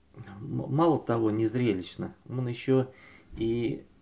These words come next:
э, показал то, что Фьюри как бы сейчас нас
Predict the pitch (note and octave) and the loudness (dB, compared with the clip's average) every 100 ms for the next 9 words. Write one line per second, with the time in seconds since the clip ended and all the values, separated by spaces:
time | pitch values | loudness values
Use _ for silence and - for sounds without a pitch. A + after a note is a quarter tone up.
0 | _ - - G#2+ A2 C3 - A#2+ A#2+ C3 | _ -18 -6 -6 -6 -10 -2 -2 2 2
1 | B2+ - B2 - - A#2 G#2 B2 C3 D3 | 2 0 -4 -4 -4 -4 -4 -4 -2 0
2 | G#2+ - G#2 G2 G#2 G#2 - - A2+ - | -2 -4 -6 -2 -2 -2 -6 -10 -12 0
3 | C3 B2+ - B2 B2+ - | 0 0 -4 -2 -2 -6